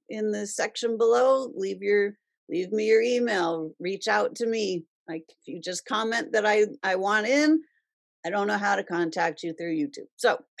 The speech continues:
<laughs> reach out to me. All right. Hopefully this was helpful. Let's start creating our dreams. There is absolutely no reason why you cannot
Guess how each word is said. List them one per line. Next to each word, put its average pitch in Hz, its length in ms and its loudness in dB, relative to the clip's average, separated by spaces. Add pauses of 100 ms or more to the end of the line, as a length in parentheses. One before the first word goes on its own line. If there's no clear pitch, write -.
(440)
<laughs> 269 100 6 (680)
reach 185 340 2
out 160 240 2
to 165 100 -6
me. - 260 -6 (720)
All 190 80 4
right. 175 340 6 (720)
Hopefully 247 380 6
this 220 220 2
was 202 140 -8
helpful. 165 440 -2
Let's 233 240 0
start - 280 2
creating 180 1000 0
our 170 180 2
dreams. 160 520 -2
There 190 120 -6
is 165 160 -8 (120)
absolutely 220 800 -2
no 214 800 2
reason 190 680 -8
why 156 420 -2 (840)
you 208 220 -4
cannot 208 640 -4